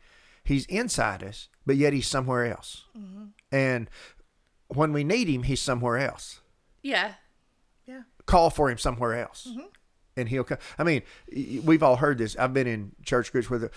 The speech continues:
Speaker 1: we're gonna pray God down. We're gonna pray down the Spirit. Well, wait a minute. Just last week you preached a message and told me God was in me.
Speaker 2: Mm-hmm.
Speaker 1: Now this week you're telling me I need to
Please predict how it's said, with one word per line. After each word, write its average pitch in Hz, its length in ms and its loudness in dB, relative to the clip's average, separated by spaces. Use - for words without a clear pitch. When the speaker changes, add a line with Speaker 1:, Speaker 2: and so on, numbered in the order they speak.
Speaker 1:
we're 151 120 0
gonna 156 160 -2
pray 135 240 0
God 120 300 -4
down. 120 240 -6
We're 123 100 -8
gonna 131 100 -6
pray 127 260 -2
down 131 240 -4
the 113 80 -8
Spirit. - 300 -6
Well, 220 180 0
wait 392 200 2
a 370 40 -4
minute. 135 440 -4
Just 247 240 0
last 254 260 0
week 247 220 -2
you 214 80 -6
preached 180 320 2
a 143 40 2
message 139 380 0
and 147 100 -2
told 151 220 0
me 151 180 0
God 139 280 2
was 151 120 -2
in 254 180 -2
me. 120 240 -8
Speaker 2:
Mm-hmm. 214 340 -12
Speaker 1:
Now 175 200 4
this - 260 2
week 220 220 2
you're 165 120 6
telling 139 360 2
me 139 280 -2
I 147 120 0
need 147 300 -2
to 127 420 0